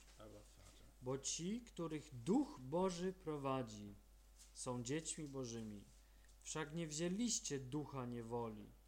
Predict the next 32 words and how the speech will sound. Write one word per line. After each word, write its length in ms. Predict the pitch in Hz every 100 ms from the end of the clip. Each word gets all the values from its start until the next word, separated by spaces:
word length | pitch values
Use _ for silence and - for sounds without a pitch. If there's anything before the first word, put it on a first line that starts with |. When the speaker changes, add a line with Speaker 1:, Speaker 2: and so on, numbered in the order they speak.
| - - -
Speaker 2:
by 100 | 131
znowu 380 | 131 160 147 143
ulegać 440 | 131 127 123 113
bojaźni, 720 | 113 117 123 131 131 135 196
lecz 280 | 190 131 127 123 123
wesel-, 540 | 127 - 139 127 135 -
wzięliście 920 | 127 117 139 139 202 208 - 196 196
ducha 500 | 135 139 165 143 147 - -
synostwa, 680 | - 117 117 117 - 113 107
w 80 |
którym 320 | - - 110 107
wołamy: 400 | 107 131 139 123
„Abba, 360 | - 110 113 113 -
Ojcze”. 320 | 98 - - - - - - - - - - - - -
Speaker 1:
Also 260 | 170 156
die 140 | 143 123
Leitung 580 | 135 175 190 208 190 -
des 280 | 127 - -
Heiligen 360 | 160 185 175
Geistes 420 | 139 156 147 143 127
soll 180 | 147
das 220 | 135 135 123
normal 400 | 120 127 156 151
in 80 |
unserem 320 | 143 139 131 120 -
ganz 240 | 123 127
praktischen 500 | - - 110 - 117 104
Leben 180 | 104
Speaker 2:
Ten 120 | 90 143
Speaker 1:
sein. 80 |
Speaker 2:
wiersz 380 | 143 180 185 -
mówi, 440 | 147 151 160 165